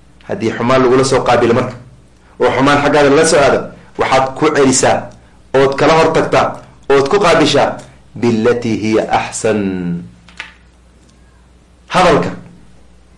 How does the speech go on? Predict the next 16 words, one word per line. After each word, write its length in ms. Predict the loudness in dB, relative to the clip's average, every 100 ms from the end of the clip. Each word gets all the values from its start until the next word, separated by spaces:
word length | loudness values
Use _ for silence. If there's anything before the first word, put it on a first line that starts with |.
| _ _ _ _
iyo 120 | 0 2
ficilka 440 | 2 2 0 -4 -8 -18 -20 -20 -20 -20 _ _ _ _ _
iyo 120 | 0 2
falcelinta 560 | 2 2 4 2 2 -2 -10 -18 -20 -20 -20 -20 -10
tan 160 | -6 -2
ugu 160 | 0 0 0 0
wanaagga 400 | 2 4 2 2
badan. 260 | 0 -2 -6 -14 -2
Ahsan, 640 | 0 0 2 2 2 -2 -6
afcalu 300 | -2 0 0
tafdiil 320 | -2 -2 0
weeyaan. 320 | 2 0 -2 -8 -20 -20 -20 -20 -6
Tan 120 | 0 2
ugu 160 | 4 4
wanaagga 360 | 4 4 4 4
badan, 220 | 2